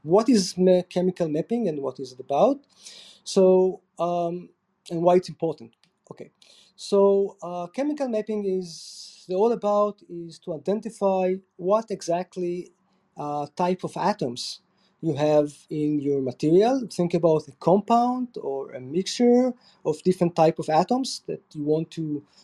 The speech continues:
to use. For instance, if you, you have a factory that produces, uh, s-, uh, stainless steel, you want to make sure that your, uh, material is really uniform across the entire material. Different portions of the material be the same, and the way, one way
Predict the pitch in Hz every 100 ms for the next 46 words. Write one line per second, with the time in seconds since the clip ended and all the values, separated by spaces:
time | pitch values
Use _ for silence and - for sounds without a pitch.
0 | - 147 147 220 277 - 147 165 180 190
1 | 185 147 147 139 135 135 135 127 - -
2 | 190 - 220 196 170 156 _ - 151 170
3 | 170 165 - - _ - _ - 151 147
4 | - - 160 143 - - 165 160 151 -
5 | - 175 269 277 _ _ - 147 160 165
6 | 156 160 - - 208 226 196 190 160 156
7 | 156 147 143 143 143 - 214 214 208 196
8 | 180 156 139 185 196 180 202 196 185 175
9 | 175 170 _ - 156 - 175 175 165 151
10 | 160 165 160 - 208 180 139 170 160 156
11 | 180 202 208 190 190 185 - 185 175 165
12 | 165 160 - - 170 165 - _ - -
13 | 147 156 165 - _ _ 156 165 202 185
14 | 269 262 160 143